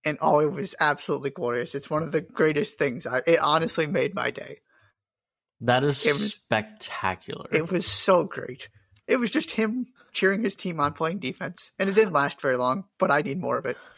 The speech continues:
Speaker 2: Okay, so, so Shaka Smart's included. Who are the other college basketball coaches that are worthy of their own box on the screen?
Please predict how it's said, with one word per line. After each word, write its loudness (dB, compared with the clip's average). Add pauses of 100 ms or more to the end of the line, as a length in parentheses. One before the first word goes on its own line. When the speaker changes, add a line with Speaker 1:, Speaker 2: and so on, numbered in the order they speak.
(360)
Speaker 2:
Okay, 2
so, 6
so 4 (160)
Shaka 2
Smart's 0
included. -4 (400)
Who 6
are 8
the 0
other 4
college 0
basketball 2
coaches -4 (320)
that 4
are 4
worthy 2
of 2
their 0
own -2
box -6
on -8
the -6
screen? -14